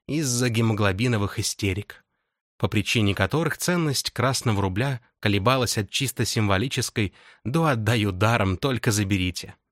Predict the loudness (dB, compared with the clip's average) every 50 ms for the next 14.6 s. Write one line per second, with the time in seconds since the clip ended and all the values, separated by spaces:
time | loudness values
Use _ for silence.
0 | _ _ _ _ _ -4 -2 0 2 2 2 2 2 2 0 2 2 2 2 2
1 | 0 0 2 2 0 0 0 0 -4 -4 -2 -2 -2 -2 -2 -2 0 0 0 -2
2 | -2 -6 _ _ _ _ _ _ _ _ _ -2 -2 0 2 2 2 2 2 2
3 | 2 2 0 0 2 2 2 2 0 0 0 0 0 0 0 -2 0 0 2 2
4 | 4 2 2 0 0 -2 -2 0 0 0 0 0 0 0 0 0 0 0 0 0
5 | 0 0 2 2 2 2 2 0 0 -2 -6 _ -18 -20 -20 -20 _ _ -2 0
6 | 2 2 2 2 2 2 2 0 0 -2 -2 -2 0 2 2 2 0 0 0 0
7 | 0 0 0 0 0 0 0 0 -2 -2 -2 -2 0 0 0 0 0 0 -2 -4
8 | _ _ _ -2 0 0 2 2 0 0 -2 -2 0 2 2 2 2 0 0 0
9 | 0 2 2 2 2 2 2 2 2 2 0 0 -2 -2 0 0 0 0 2 0
10 | 0 0 0 -2 0 0 0 0 0 -2 -6 -8 -10 _ _ _ _ _ _ _
11 | _ -2 -2 -2 0 -2 -2 0 0 0 0 0 0 0 0 2 2 2 2 2
12 | 2 2 2 2 0 0 0 0 0 0 0 0 0 0 -2 -2 -2 -2 0 0
13 | 2 2 2 0 -2 0 0 2 2 2 2 2 0 0 0 0 0 0 0 0
14 | 0 -2 -2 -4 -4 -6 -6 -6 -8 -10 -10